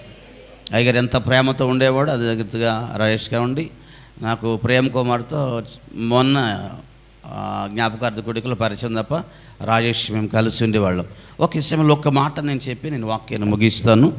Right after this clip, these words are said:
ఆ, తిమోతి రాసినటువంటి రెండో పత్రిక నాలుగో అధ్యాయం ఏడవ వచనంలో ఒక చక్కని మాట ఉంది కదా,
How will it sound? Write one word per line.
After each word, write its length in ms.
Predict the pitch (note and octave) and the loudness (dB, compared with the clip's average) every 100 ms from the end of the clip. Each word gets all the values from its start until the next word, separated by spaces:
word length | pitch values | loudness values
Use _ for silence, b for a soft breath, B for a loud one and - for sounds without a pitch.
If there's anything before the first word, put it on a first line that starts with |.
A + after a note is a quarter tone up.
| B B B B - | B B B B 2
ఆ, 380 | A2+ A2 A2 A2+ - | 4 6 6 4 6
తిమోతి 300 | D#3 E3 D#3+ | 8 8 8
రాసినటువంటి 840 | C3 C3 C3 B2 A#2 A2+ C3 D#3 | 6 6 4 4 4 4 2 4
రెండో 240 | A#2+ A#2 A2+ | 4 6 6
పత్రిక 760 | A2 - G#2 G2+ G2+ F2+ - - - - - b b b b b - - - - - - - - G#2+ | 6 4 0 4 2 2 -6 -20 -20 -20 -20 b b b b b -20 -20 -20 -20 -20 -20 -20 -6 0
నాలుగో 280 | C3+ E3 | 2 4
అధ్యాయం 360 | D3 A2 C3+ D3+ | 2 2 2 4
ఏడవ 280 | C3 C#3+ C3 | 8 8 8
వచనంలో 600 | B2 - A#2 A#2 B2+ A#2 | 6 0 -2 0 2 2
ఒక 180 | B2+ C3+ | 0 -4
చక్కని 340 | B2 C3 A#2 | -4 -2 0
మాట 260 | A2 G#2 - | 2 0 0
ఉంది 180 | G#2+ G2+ | -2 0
కదా, 220 | A2 | 0